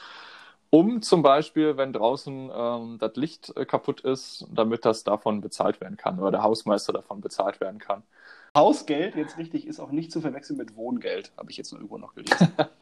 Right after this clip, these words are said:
Speaker 1: Ja, das stimmt. Hausgeld ist etwas, wenn ihr ganz viel Geld habt und eine Wohnung kaufen könnt, dann könnt ihr Hausgeld bezahlen. Wohngeld ist etwas, wenn man eher weniger Geld hat und sich keine Wohnung leisten kann. Das kann man sich gut merken.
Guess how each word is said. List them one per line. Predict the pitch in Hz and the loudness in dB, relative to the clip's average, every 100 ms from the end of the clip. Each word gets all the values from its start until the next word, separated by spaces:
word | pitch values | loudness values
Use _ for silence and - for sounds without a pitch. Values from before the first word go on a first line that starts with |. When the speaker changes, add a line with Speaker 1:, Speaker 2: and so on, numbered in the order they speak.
| - - 180 165 131 _ | -6 0 2 2 -4 _
Speaker 1:
Ja, | - | 4
das | 135 - | 6 6
stimmt. | 156 170 180 131 | 6 4 2 2
Hausgeld | 135 165 - 175 175 | 4 4 2 0 0
ist | - 156 | 0 -6
etwas, | 147 - 147 147 | -6 -2 -2 0
wenn | 139 131 | -4 -4
ihr | |
ganz | 123 123 - | -2 -4 -4
viel | 180 | -4
Geld | 175 123 123 | 2 2 2
habt | 131 180 - - | -2 -4 -8 -12
und | - 135 | -8 -4
eine | 135 131 | 0 2
Wohnung | 175 156 | 2 2
kaufen | 127 113 127 | 4 4 2
könnt, | - 131 175 - | -6 -4 -4 -4
dann | 131 | -2
könnt | 143 143 | 0 2
ihr | 127 | 4
Hausgeld | 135 165 - 117 | 6 4 2 -4
bezahlen. | 117 - 120 123 180 - - - - | -6 -4 -2 -2 -6 -14 -20 -20 -12
Wohngeld | 123 139 220 202 185 185 | 2 4 6 4 2 0
ist | |
etwas, | 180 175 180 175 170 | -4 -4 -2 -2 -2
wenn | 160 | -4
man | 165 160 - - | -4 -6 -8 -2
eher | 151 147 | 0 4
weniger | 147 143 113 98 | 4 6 4 4
Geld | 98 101 | 2 2
hat | 120 120 | 0 -2
und | 120 | -6
sich | 123 120 | -8 -6
keine | 131 127 | -4 -4
Wohnung | 123 127 | -6 -2
leisten | 123 113 113 101 | 4 4 2 -10
kann. | - 95 | -10 -8
Das | 107 | -6
kann | - 131 | -2 -2
man | 117 | -2
sich | 113 | -6
gut | - 107 | -10 -8
merken. | 101 104 | -8 -8